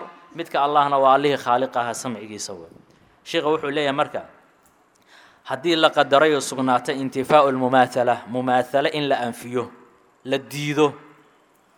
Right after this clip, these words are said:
kaanat ilidaafatu waxdahaa kaafiyatan. Idaafada keligeed ayaa waxay tahay mid ku filan fii bayaani lfaariqi, faariqa caddayntiisa.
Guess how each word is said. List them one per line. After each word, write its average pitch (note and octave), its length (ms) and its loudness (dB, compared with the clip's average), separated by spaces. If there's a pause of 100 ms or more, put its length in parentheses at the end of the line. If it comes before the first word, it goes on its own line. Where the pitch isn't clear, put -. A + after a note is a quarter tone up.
(1080)
kaanat D3+ 380 4
ilidaafatu C3+ 760 0
waxdahaa A#2+ 520 0
kaafiyatan. G#2+ 680 -6 (120)
Idaafada C3+ 540 2
keligeed D#3+ 460 0
ayaa D3 220 2
waxay D#3+ 240 0
tahay D3+ 200 -2
mid F3 200 -10
ku G#3+ 120 -4
filan C3 300 -2 (300)
fii C3+ 160 -10
bayaani C#3 360 2
lfaariqi, B2+ 480 2
faariqa B2+ 480 0
caddayntiisa. G#2+ 680 -12